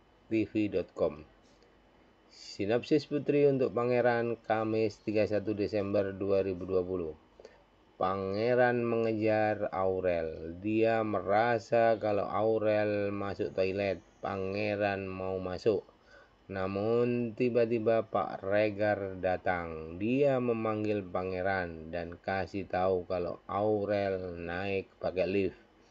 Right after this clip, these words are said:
Pangeran langsung lari mengejar Aurel. Pak Regar lalu kasih tahu Putri, Citra, dan Dinda kalau sudah aman.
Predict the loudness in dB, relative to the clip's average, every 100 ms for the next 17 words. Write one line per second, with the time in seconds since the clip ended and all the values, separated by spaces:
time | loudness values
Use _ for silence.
0 | -20 -20 -20 -20 _ -4 0 2 4 4
1 | 4 4 4 2 2 0 0 -2 0 2
2 | 2 0 0 2 2 0 0 -2 0 0
3 | 0 -2 -2 0 0 -2 -6 -12 -12 -8
4 | -6 0 2 2 2 2 4 2 0 0
5 | -2 -4 -4 -2 -2 -4 -8 -6 -4 -6
6 | -14 -20 -20 _ -6 -4 -2 0 2 2
7 | 0 -2 -2 -2 0 2 0 0 -4 -4
8 | -4 -6 -6 -4 -2 -4 -4 -2 -2 -4